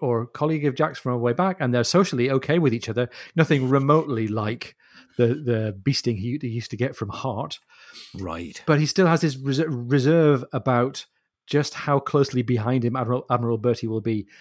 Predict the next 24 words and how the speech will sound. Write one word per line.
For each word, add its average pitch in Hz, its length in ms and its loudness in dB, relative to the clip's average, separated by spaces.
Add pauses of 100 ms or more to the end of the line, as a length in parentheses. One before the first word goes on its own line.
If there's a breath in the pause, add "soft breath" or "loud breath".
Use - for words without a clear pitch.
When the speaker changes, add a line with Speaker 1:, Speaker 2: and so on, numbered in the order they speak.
(300 loud breath)
Speaker 1:
Jack 131 200 -2
says, 120 160 0
"As 131 120 -4
long 147 160 2
as 135 80 0
all 143 120 2
goes 123 260 2
well, 117 400 2
I 113 60 -4
make 117 180 -2
no 120 140 -4
doubt 135 260 -2
he'll 113 140 -4
back 110 240 -8
us 113 100 -8
to 110 100 -8
the 98 120 -8
hilt. 123 320 -4 (440 soft breath)
It's - 140 -8
entirely 131 380 -2
in 120 80 0
his 113 140 0
interest. 113 380 -6 (240 soft breath)
But 113 160 -4